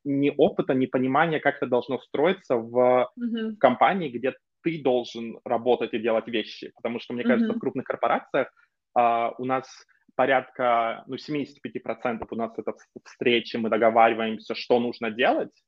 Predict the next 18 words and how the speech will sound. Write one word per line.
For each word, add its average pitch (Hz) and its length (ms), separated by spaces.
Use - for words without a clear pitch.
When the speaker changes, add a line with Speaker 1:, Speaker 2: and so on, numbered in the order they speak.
Speaker 1:
и, 143 100
может 156 320
Speaker 2:
Мгм. - 80
Speaker 1:
быть, 139 240
ну, 139 320
ну, 151 120
в 143 80
лучшем 151 460
случае 123 600
двадцать, 117 800
двадцать 110 480
пять 135 280
ты 127 80
работаешь, 123 560
и 117 40
то 131 160
не 139 140
факт. - 340